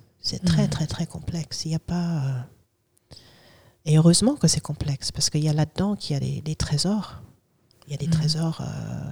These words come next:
Speaker 1: pour créer, pour vivre, pour, euh, pour faire mieux que juste survivre.
Speaker 2: Mhm.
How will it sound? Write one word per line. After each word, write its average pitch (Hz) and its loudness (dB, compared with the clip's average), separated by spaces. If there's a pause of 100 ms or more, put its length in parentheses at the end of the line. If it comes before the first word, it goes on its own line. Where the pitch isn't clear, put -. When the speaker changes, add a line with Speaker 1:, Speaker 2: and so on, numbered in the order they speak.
(460)
Speaker 1:
pour - -2
créer, 151 2
pour 143 -2
vivre, 170 -2
pour, 139 -4
euh, 117 -6
pour 147 -4
faire 156 0
mieux 185 4
que 151 2
juste 143 0
survivre. 147 -2 (320)
Speaker 2:
Mhm. 170 6